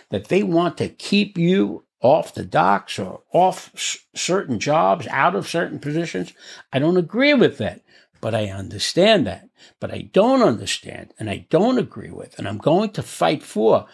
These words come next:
the people who just happen to be relatives of people who are suspected of being involved in organized crime,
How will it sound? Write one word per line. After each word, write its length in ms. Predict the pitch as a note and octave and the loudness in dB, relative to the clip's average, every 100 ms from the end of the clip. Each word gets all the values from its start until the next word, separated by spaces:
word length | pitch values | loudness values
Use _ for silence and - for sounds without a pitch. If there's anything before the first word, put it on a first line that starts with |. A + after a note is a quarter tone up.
| - - - _ _ _ | -20 -20 -20 _ _ _
the 80 | B2 | -8
people 680 | - - B3+ C#4+ - - _ _ _ _ _ _ | -4 2 4 2 -2 -14 _ _ _ _ _ _
who 160 | - F3 | 0 0
just 480 | - A#3+ A#3+ - - | 2 2 2 2 -2
happen 400 | - G#3+ - D3 | 0 0 0 -4
to 120 | D#3 | -2
be 140 | C3+ | -4
relatives 800 | G2+ G#2+ C#3+ G#3+ B3+ G3+ A#2+ - - - | -6 2 4 4 4 4 2 -2 -16 -8
of 200 | A2 - | -8 -2
people 460 | C3+ A#2 - - _ _ _ _ _ | 0 0 -6 -20 _ _ _ _ _
who 120 | D3+ | 0
are 80 | A#2+ | 0
suspected 720 | - A2+ - - A#2+ - A2 | -2 -6 -8 -2 -2 -2 -10
of 140 | G#2+ | -8
being 380 | A2 A2 A2+ G#2+ _ _ | -4 -4 -4 -10 _ _
involved 500 | A#2 G2+ A2+ G#2 G#2 | -6 -4 0 0 0
in 120 | A#2+ | -2
organized 480 | A2 G#2+ G#2+ G2 G2+ | 0 -2 -6 -8 -10
crime, 200 | - F2 | -14 -16